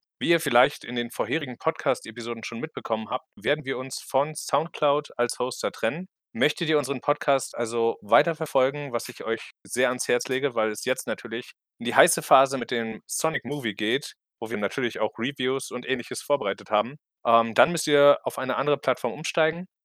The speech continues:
Wir haben uns dazu entschieden, von Soundcloud wegzugehen als Hoster, weil wir für den Preis, den wir bezahlen, einfach nicht den Funktionsumfang bekommen, wie wir ihn gerne hätten. Eine andere Plattform, nämlich in diesem Fall podcaster punkt de, uns diesen Funktionsumfang aber bereitstellt.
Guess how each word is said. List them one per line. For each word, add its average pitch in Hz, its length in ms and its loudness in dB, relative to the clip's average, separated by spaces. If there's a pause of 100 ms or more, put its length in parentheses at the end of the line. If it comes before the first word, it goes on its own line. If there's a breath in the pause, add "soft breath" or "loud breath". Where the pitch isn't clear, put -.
Wir 120 120 0
haben 135 500 4
uns - 420 -6
dazu 120 260 4
entschieden, 170 380 -2
von 135 180 -2
Soundcloud 117 480 0
wegzugehen 135 520 -2
als 113 200 -4
Hoster, 117 520 2 (100)
weil 107 400 2
wir 107 320 0 (320 loud breath)
für - 80 -8
den 113 140 -2
Preis, 139 340 6
den 120 180 -6
wir 113 260 2 (100)
bezahlen, 143 600 4
einfach - 380 -4
nicht 123 280 -6 (260)
den 135 160 0
Funktionsumfang 135 1300 -2 (260)
bekommen, 139 600 2
wie 135 100 -10
wir 120 80 -8
ihn 104 160 -8
gerne 120 300 2
hätten. 160 420 -2 (280)
Eine 117 180 4
andere 131 260 6
Plattform, 120 640 4
nämlich 107 280 -4
in 107 80 -12
diesem 104 160 -8
Fall 98 160 2
podcaster - 540 0
punkt - 260 -10
de, 113 320 -4
uns 113 200 -10
diesen 120 240 -10
Funktionsumfang 110 760 -6
aber 98 200 -2
bereitstellt. 151 580 0